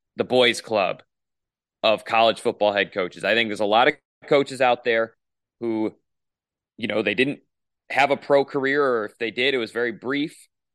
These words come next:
and who kind of rose through the ranks. They met,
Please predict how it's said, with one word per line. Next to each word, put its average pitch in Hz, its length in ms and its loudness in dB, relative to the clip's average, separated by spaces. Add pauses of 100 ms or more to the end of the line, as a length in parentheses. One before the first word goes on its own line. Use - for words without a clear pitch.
(600)
and 113 160 -4
who 117 100 -6
kind 123 220 0
of 101 80 0
rose 123 320 2
through 143 140 -6
the 139 80 -2
ranks. 120 420 -2
They 95 400 -4 (600)
met, 127 380 -2